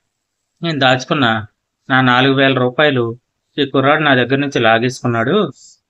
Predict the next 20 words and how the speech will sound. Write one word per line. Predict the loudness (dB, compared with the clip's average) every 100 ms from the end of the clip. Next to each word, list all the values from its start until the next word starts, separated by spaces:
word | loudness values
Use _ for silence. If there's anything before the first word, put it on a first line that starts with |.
| _
అందుకే | -8 -6 -4
నాకు | -2 -2 -2 -2 -2 -4 -2
ఏం | -2 0
చేయాలో | 0 0 0
తెలియక | -2 -2 -2 0 -2 -4 _ _ _ _ -4
చైన్ | -2 0
లాగాను" | 0 2 0
అని | 0
చెప్తాడు. | -2 -6 -6 -4 -4 -6 -16 _ _ _ -20 -20 _ -8
అప్పుడు | -6 -4 -4 -4 -6 _ _ _ _ -10
టీసీ | -8 -4 0
ఆ | 0
కుర్రాడిని | 0 -2 0 0 -2
చెక్ | -6 -6 -2
చేస్తే | -2 -2 -6 -4
అతని | -4 -4 -2
దగ్గర | -2 0
నాలుగు | 0 0 0
వేలు | -2 -2
ఉంటాయి. | -4 -6